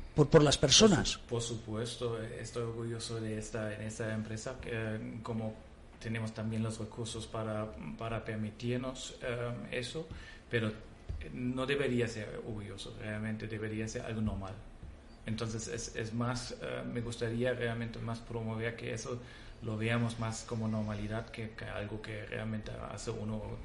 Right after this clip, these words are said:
Speaker 2: sentirse orgulloso.
Speaker 1: Ujú.
Speaker 2: Porque al final, eh, estamos, como tú has dicho, trece por ciento solamente están otra vez encontrando la vía en, en el mercado laboral. Estamos dando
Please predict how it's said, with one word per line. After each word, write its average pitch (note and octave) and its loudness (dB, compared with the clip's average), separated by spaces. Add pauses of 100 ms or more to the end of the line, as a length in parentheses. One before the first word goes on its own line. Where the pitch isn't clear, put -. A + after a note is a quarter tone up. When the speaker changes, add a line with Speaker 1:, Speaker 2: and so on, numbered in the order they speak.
(420)
Speaker 2:
sentirse A2 -4
orgulloso. G2+ -6 (380)
Speaker 1:
Ujú. B2 2
Speaker 2:
Porque G#2+ 4
al G#2+ 4
final, A#2+ 2
eh, A2 2 (220)
estamos, A2+ -4 (240)
como A2+ -4
tú A2+ -4
has A2 -2
dicho, A#2 -2
trece A#2 -2
por A2+ -2
ciento A#2 -2
solamente G#2+ -2
están A2+ -4
otra A2 -4
vez G#2+ -4
encontrando A2 0
la A2 6
vía A2+ 2
en, A2 6 (500)
en A2+ 2
el G#2+ 4
mercado G#2+ 0
laboral. G#2 0 (1000)
Estamos A#2+ 2
dando A#2+ 6